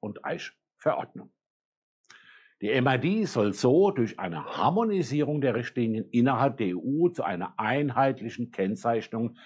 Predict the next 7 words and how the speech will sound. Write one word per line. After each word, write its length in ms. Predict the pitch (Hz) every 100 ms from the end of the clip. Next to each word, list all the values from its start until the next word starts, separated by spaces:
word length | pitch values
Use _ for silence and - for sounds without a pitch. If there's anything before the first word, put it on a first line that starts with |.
| - -
der 100 | 78
Geräte 460 | 71 80 104 151 151
und 440 | 135 151 214 - _ _ _ _ -
Wettbewerbsgleichheit 1200 | 90 - 104 98 98 - 82 - - 90 117 -
durch 240 | - - - -
hohe 300 | - 92 -
Qualitätsanforderungen 1300 | - 147 135 117 113 - 110 - 90 90 90 107 113